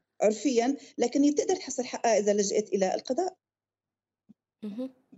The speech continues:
Speaker 2: و-، وهل هو،
Speaker 1: مم.
Speaker 2: آه، يعني بالمجمل بيروح الراتب؟ لأنه،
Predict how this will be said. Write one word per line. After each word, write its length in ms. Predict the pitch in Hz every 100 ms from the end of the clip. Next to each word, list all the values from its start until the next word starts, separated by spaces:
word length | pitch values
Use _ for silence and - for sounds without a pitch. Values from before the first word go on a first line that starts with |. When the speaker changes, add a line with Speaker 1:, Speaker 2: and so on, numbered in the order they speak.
| _ _ _ - - _
Speaker 2:
و-، 200 | - 247 254
وهل 280 | 262 370
هو، 280 | 359 349 339
Speaker 1:
مم. 280 | 269 208 220
Speaker 2:
آه، 200 | 214 -
يعني 380 | 214 202 208 196
بالمجمل 720 | 190 220 226 285 262 220 180
بيروح 540 | 170 202 233 240 -
الراتب؟ 480 | 208 196 220 226 208
لأنه، 260 | 202 262